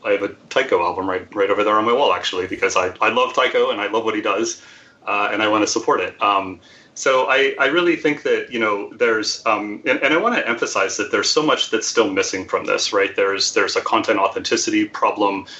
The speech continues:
You know, um, when you look at something high profile like Beeple or like Grimes or like Tim Berners-Lee, you know, you see you have to go to a Sotheby's or a Christie's or something, you know, and, and you do that because you're sort of,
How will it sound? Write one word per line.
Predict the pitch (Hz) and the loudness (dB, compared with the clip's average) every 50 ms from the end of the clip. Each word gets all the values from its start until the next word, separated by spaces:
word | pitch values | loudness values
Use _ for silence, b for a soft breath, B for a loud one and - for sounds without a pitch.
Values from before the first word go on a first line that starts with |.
| B B B B | B B B B
You | 117 110 | 0 2
know, | 107 101 98 101 - - | 2 2 2 2 2 2
um, | 104 101 101 101 | 2 0 2 0
when | 107 107 | 0 0
you | 107 110 | 0 2
look | 113 123 113 - | 2 0 -2 -2
at | 123 120 | -4 -2
something | - 113 107 113 104 - | -2 -2 -2 -2 -4 -2
high | - - 113 | 0 -2 -2
profile | - - 123 117 113 - 113 107 107 101 95 | 0 0 0 0 0 0 0 2 2 0 0
like | 95 90 - - | -2 -6 -6 -4
Beeple | 120 120 117 - | -4 -4 -2 -2
or | 110 107 104 98 95 92 92 92 92 92 | 0 2 2 2 2 2 2 2 2 2
like | 90 92 90 - | 0 -2 -4 -2
Grimes | - 123 123 120 113 107 104 101 95 - - - | -2 0 0 2 0 0 0 -2 -4 -4 -6 -2
or | - 104 98 | 0 0 2
like | 95 95 92 - | 2 0 -2 0
Tim | - 110 98 | -2 0 0
Berners-Lee, | 104 98 95 95 95 - - 165 160 139 127 117 B B B B B B | 0 0 0 0 0 0 0 2 2 2 0 -2 B B B B B B
you | - 117 | 0 0
know, | 113 | 2
you | 113 110 | 2 0
see | 104 - 131 120 | 0 0 0 2
you | 107 | 2
have | 110 - | 2 2
to | - 95 | 2 0
go | 107 104 | 2 2
to | 101 95 | 2 2
a | 90 | 0
Sotheby's | - - 123 104 104 107 101 98 98 | 0 0 0 0 0 0 -2 -2 -2
or | 92 90 | -4 -4
a | 90 | -2
Christie's | - - 117 - - 104 98 95 | 0 0 0 0 0 -2 -2 0
or | 101 95 | -2 0
something, | - - 98 95 - 101 95 92 95 92 - | 0 0 0 0 0 0 0 0 -2 -4 -2
you | - 104 | 0 2
know, | 98 92 95 - | 2 4 4 2
and, | 101 101 101 - | 2 0 0 0
and | 110 110 | 0 0
you | 110 107 | 0 0
do | 123 139 139 | 0 0 0
that | 127 110 104 - | 2 0 0 -2
because | 120 - - 104 98 - | -4 -2 -2 -2 -2 -2
you're | 104 95 | -6 -8
sort | - - 107 95 | -4 -2 -2 -2
of, | 95 90 - | -2 -4 -8